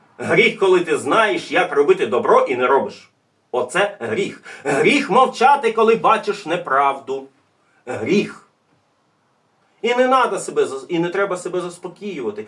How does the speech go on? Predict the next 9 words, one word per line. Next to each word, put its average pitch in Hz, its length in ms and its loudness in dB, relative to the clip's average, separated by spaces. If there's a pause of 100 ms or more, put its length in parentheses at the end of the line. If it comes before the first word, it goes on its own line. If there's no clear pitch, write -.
(160)
«Хто 370 200 0
я 208 120 0
такий, 247 440 -6
я 135 120 0
не 127 140 -4
можу, 202 340 0
та-та, 277 340 0
та-та, 226 320 0
та-та». - 460 0